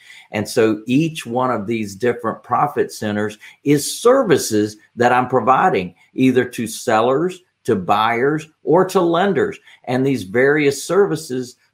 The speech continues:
produce extra side residual income that come into our business. So don't limit your beliefs on other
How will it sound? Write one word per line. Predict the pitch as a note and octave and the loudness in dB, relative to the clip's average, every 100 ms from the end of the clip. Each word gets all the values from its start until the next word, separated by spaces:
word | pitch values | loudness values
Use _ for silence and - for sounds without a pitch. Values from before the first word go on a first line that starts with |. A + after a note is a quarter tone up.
| - | 2
produce | C#3+ B2 D#3+ D#3 - _ | 2 6 4 4 -2 _
extra | D#3 F3 - - D#3 C#3+ C#3 _ - | -4 -4 -6 -6 2 2 0 _ -16
side | - - - D#3+ D#3+ C3+ B2+ C3 - - | -12 -2 0 2 2 2 0 -2 -16 -12
residual | A2 A#2+ B2 G#2 G#2 E3+ F#3+ D3+ B2+ B2 - | -4 -2 -2 -6 0 2 2 0 0 -2 -4
income | D3 F3+ G3 D3+ A#2+ G#2+ B2 _ - | -2 -2 -2 -4 -4 -4 -8 _ -6
that | B2+ - | -6 0
come | C3+ C3+ | -2 0
into | C3+ D#3 | -2 -2
our | D3+ D3 | -2 0
business. | F#3 G3 - - _ _ _ _ | -2 -2 -6 -20 _ _ _ _
So | - D3+ C#3+ C#3 - _ _ _ _ _ - | -2 4 4 4 -8 _ _ _ _ _ -2
don't | E3 G#3 A3 - | 0 0 -2 -8
limit | B2+ C3 C#3 F3+ E3 B2+ - _ | -8 0 2 4 2 0 -4 _
your | A#2+ B2 C#3 | 2 4 6
beliefs | C3+ C3+ F3 F3 B2+ B2+ - - | 4 2 2 2 -4 -8 -16 -6
on | B2+ C3 C3+ C3 C3 - | 0 2 2 -2 -8 -2
other | C#3 D3+ D#3+ D#3+ - | 2 2 2 -2 -2